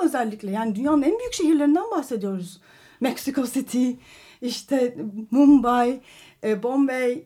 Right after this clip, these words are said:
e, işte İstanbul gibi ve böyle bu kadar önemli şehirlerin deneyimlerini biz hani ikinci, <laughs> hani çok da, hani Mark Davis'in,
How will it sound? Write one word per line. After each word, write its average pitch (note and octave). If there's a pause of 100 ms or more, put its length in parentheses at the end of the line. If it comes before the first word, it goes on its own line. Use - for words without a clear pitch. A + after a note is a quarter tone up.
e, G#3 (280)
işte -
İstanbul C#4
gibi C4 (180)
ve G#3+
böyle A4 (200)
bu D4+
kadar F4
önemli A#3+
şehirlerin A3+
deneyimlerini B3+
biz B4 (440)
hani C#4+
ikinci, G4
<laughs> -
hani C#4+
çok E4+
da, E4 (260)
hani C4+
Mark D4+
Davis'in, F4+